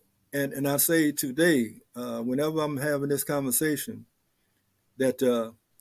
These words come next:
we were, we should have won. And like Felix and Harger said, uh, we were just one or two plays away, uh, from winning it. Uh,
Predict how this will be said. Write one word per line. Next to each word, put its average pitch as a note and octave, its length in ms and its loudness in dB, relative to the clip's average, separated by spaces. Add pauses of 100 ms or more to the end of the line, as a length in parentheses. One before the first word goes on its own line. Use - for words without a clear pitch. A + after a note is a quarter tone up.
(360)
we D3 180 2
were, B2+ 220 2 (180)
we C3+ 140 -2
should F3 220 4
have D3+ 80 2
won. B2 500 0 (340)
And B2 220 0
like C3+ 220 0
Felix D#3+ 500 0 (1120)
and A#2 140 -4
Harger D3+ 320 2
said, A#2+ 380 0 (800)
uh, C3 320 0
we D3+ 120 4
were D3+ 60 4
just D3+ 200 4
one E3 200 4
or E3 60 2
two F3 180 2
plays D#3+ 420 2
away, C3+ 440 2 (880)
uh, A#2 280 -2 (360)
from C3 180 0
winning D#3+ 260 4
it. F#2+ 140 -10 (920)
Uh, A#2 340 -4